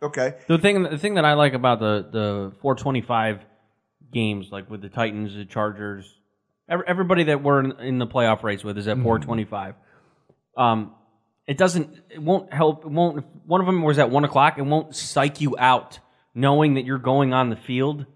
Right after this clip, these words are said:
Speaker 2: and you have to win 'cause
Speaker 1: That's
Speaker 2: somebody
Speaker 1: true.
Speaker 2: played at one and you know that they lost,
Speaker 1: Mm-hmm.
Speaker 2: and you just, you get win and you're in, and then you start might, you may, might make some mental mistakes.
Speaker 1: I don't know. I, I think,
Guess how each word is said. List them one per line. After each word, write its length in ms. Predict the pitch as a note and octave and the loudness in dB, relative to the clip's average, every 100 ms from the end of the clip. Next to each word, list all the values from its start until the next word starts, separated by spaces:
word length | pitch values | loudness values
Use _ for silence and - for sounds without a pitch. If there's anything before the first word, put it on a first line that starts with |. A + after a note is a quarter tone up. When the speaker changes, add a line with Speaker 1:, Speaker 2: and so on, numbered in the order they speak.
| _ - | _ -4
Speaker 2:
and 120 | B2 | -2
you 60 | |
have 240 | A#2 C3 B2+ | 2 0 0
to 80 | B2+ | -4
win 340 | A#2 B2 C#3 | -2 -2 -4
'cause 320 | C#3 _ _ C3+ | -8 _ _ -8
Speaker 1:
That's 80 | - | 0
Speaker 2:
somebody 340 | D#3+ G3 D3+ | 2 4 4
Speaker 1:
true. 100 | C#3+ | 2
Speaker 2:
played 200 | D3 D3 | 2 4
at 140 | C3+ B2 | 4 2
one 400 | A#2+ C3 D3+ D3+ _ | 2 2 0 -4 _
and 160 | B2+ C3 | -2 2
you 100 | B2 | 4
know 280 | A#2+ B2+ B2+ | 6 6 4
that 160 | A#2+ | 2
they 100 | A#2 | 0
lost, 540 | G#2+ A2 A2 F#2+ - - _ _ - | -2 4 4 2 -6 -20 _ _ -16
Speaker 1:
Mm-hmm. 380 | A#2 E2+ E2 | -14 -14 -12
Speaker 2:
and 220 | G#2+ A#2 G#2+ | -4 -2 0
you 100 | A2+ | 0
just, 240 | A#2+ - - _ | 0 -2 -14 _
you 120 | C#3 B2 | -12 -2
get 200 | C3 A#2 | -2 2
win 240 | C#3+ D#3+ | 2 4
and 120 | C#3+ | 2
you're 180 | B2+ B2+ | 0 -4
in, 300 | C#3 D#3 E3+ - _ _ _ | -2 -2 -2 -6 _ _ _
and 180 | A#2+ B2 | -6 -2
then 360 | A#2+ A#2 A#2 F#2+ _ | 0 -2 -4 -12 _
you 360 | B2+ A#2+ B2+ B2+ | -12 -12 -12 -20
start 260 | - C#3 B2+ | -8 -4 -2
might, 240 | B2 B2 - _ | -2 -4 -12 _
you 100 | C3 | 0
may, 400 | D3+ D3 - _ _ _ | 2 2 -4 _ _ _
might 160 | D3 D#3 | -4 -2
make 160 | D3 | -4
some 200 | - C3 | -4 -2
mental 260 | B2 B2 B2+ | 0 -2 -4
mistakes. 520 | G#2+ - G2 - - _ _ | -8 -8 -14 -14 -20 _ _
Speaker 1:
I 140 | - A2 | -12 -8
don't 80 | A2 | -6
know. 80 | |
I, 160 | G2 C#3 C#3+ | -2 -4 -2
I 100 | F3 | -8
think, 260 | F3 A3+ | -8 -12